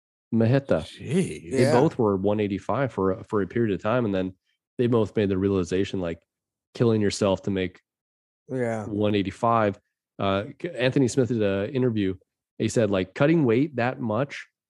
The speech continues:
Speaker 2: Mm-hmm.
Speaker 1: um, he said, "You're not, you don't feel normal until a week later." So it's
Speaker 2: Yeah.
Speaker 1: like you're fighting the very next day and you're, you still feel, like,
Speaker 3: Mm-hmm.
Speaker 1: severely, um,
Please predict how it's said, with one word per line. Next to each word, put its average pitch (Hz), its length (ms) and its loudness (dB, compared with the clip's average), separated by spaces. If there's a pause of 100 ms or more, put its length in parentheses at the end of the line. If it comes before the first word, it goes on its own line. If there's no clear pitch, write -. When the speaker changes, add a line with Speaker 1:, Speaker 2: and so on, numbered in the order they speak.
Speaker 2:
Mm-hmm. 101 500 -4
Speaker 1:
um, 98 340 -2 (520)
he 117 100 -8
said, 120 180 2
"You're 120 140 2
not, 127 320 0
you 120 100 -2
don't 135 220 2
feel 160 400 0
normal 113 500 0
until 110 240 -4
a 98 60 -2
week 101 320 -6
later." 98 440 -4
So - 140 -2
it's 104 100 -2
Speaker 2:
Yeah. 117 60 2
Speaker 1:
like 101 160 0
you're 123 140 0
fighting 123 480 0
the 110 60 2
very 101 240 0
next 98 280 -6
day 101 200 0
and 107 100 -2
you're, 98 180 -4
you 101 140 -8
still 110 260 0
feel, 98 320 2
like, 87 140 -2
Speaker 3:
Mm-hmm. 147 120 -6 (340)
Speaker 1:
severely, 101 1040 0 (560)
um, 92 460 -2